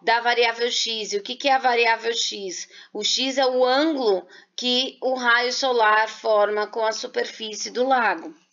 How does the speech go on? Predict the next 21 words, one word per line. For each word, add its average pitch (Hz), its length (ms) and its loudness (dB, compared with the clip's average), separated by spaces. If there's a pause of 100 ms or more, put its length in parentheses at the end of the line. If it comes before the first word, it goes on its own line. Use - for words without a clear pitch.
(100)
tá 175 120 -8
certo? 254 440 0
E 220 60 0
neste 277 320 -2
caso, 220 580 0 (300)
nós 233 240 2
sabemos 240 420 0
que 254 120 -4
o 240 80 2
ângulo 240 260 -2
vale 240 280 -2
trinta. 233 640 -4 (380)
Então, 233 320 0
basta 269 360 0
a 269 40 -2
gente 233 260 -4
substituir 214 800 -4
o - 20 -4
valor 226 300 0
de 202 180 -8
trinta 208 600 -4